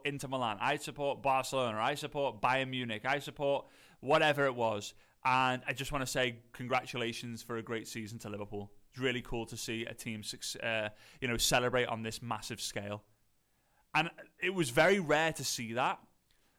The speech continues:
but for someone to take their time to see another team's success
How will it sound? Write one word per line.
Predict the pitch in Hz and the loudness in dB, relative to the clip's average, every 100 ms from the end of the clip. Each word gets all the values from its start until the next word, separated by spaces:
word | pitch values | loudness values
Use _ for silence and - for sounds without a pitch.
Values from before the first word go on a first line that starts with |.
| - | 0
but | 147 151 | 0 0
for | - 147 | -6 0
someone | - - 185 202 190 | 2 2 2 0 -2
to | 185 | -4
take | - 180 - | -4 -4 -4
their | 165 | -6
time | - - 190 156 113 107 113 - _ _ - | -6 -6 -4 -2 -2 -4 -10 -18 _ _ -6
to | 143 | -2
see | - 160 | 0 2
another | 147 143 143 170 196 214 202 | 0 -2 0 2 2 2 0
team's | - - 185 180 170 | -2 -6 -6 -6 -2
success | - 170 - - - 196 127 110 - - | -2 -2 -2 2 4 4 2 0 -2 -2